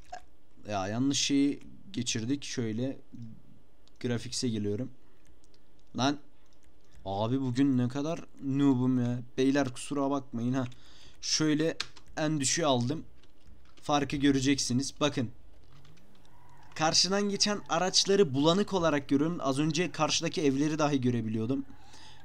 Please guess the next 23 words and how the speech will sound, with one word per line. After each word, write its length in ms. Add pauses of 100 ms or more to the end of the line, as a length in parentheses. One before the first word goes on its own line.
(120)
Işıklar 460
daha 180
fazlaydı. 460
Hatta 280
şöyle 480 (540)
göstereyim. 560 (420)
Gördüğümüz 640
mesafe, 600
netlik 600 (320)
kısılıyor 480
ve 100
mesafe 500
de 60
aslında 460
kısılıyor. 520 (1000)
Şöyle 340
mesela 500
bakın 340 (260)
artık 480
bir 80
iki 220
araba 380 (120)
görebiliyorum. 520